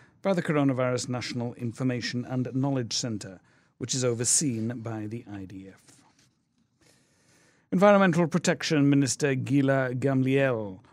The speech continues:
revealed late Saturday evening that she had tested positive for the coronavirus. A top Israeli rabbi who repeatedly urged his followers to continue study and prayer in violation of coronavirus mitigation efforts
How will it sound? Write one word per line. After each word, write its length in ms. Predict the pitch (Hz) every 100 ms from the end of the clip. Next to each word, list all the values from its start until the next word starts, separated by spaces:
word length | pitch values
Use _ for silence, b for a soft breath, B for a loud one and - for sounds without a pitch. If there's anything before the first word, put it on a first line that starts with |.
| _
revealed 460 | 120 107 127 117 117
late 260 | 123 120
Saturday 500 | - - 127 127 117
evening 460 | 123 127 135 135 127 - -
that 140 | 180
she 340 | - - 156 95
had 180 | 101
tested 480 | - 120 - 110 95
positive 440 | 110 101 101 101 95
for 300 | - 147 104
the 120 | 101
coronavirus. 1160 | - 110 92 90 104 98 90 - - - - - _ B B B -
A 60 | 110
top 260 | - 104
Israeli 320 | 113 117 117
rabbi 500 | 135 151 190 160 131
who 140 | 110 117
repeatedly 640 | 110 - 160 135 127 131
urged 300 | 127 127 139
his 180 | 156 160
followers 540 | - 151 131 147 151
to 100 | -
continue 520 | - 113 104 135 117 110
study 420 | - 135 127 139
and 180 | 101 98
prayer 500 | - 123 123 156 160 b b b
in 100 | 117
violation 600 | 107 127 123 156 175 -
of 100 | 104
coronavirus 720 | - 110 113 113 113 117 113 -
mitigation 580 | 120 123 123 120 127
efforts 420 | 120 - 131 -